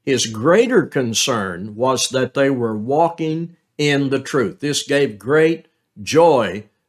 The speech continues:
to the Apostle John. In verses five through seven, "Beloved, it is a faithful thing you do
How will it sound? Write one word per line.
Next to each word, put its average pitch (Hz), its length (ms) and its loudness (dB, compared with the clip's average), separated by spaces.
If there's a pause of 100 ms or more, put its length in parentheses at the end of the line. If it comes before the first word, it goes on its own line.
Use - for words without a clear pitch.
(100)
to 123 120 2
the 113 180 0
Apostle 110 580 -2
John. 92 500 -4 (1300)
In 170 180 4
verses 202 520 2
five 147 640 0 (100)
through 139 720 2
seven, 92 680 0
"Beloved, 147 520 2
it 147 140 2
is 143 240 0
a 117 220 -2 (260)
faithful 202 480 2
thing 196 420 2
you 127 200 2
do 123 400 0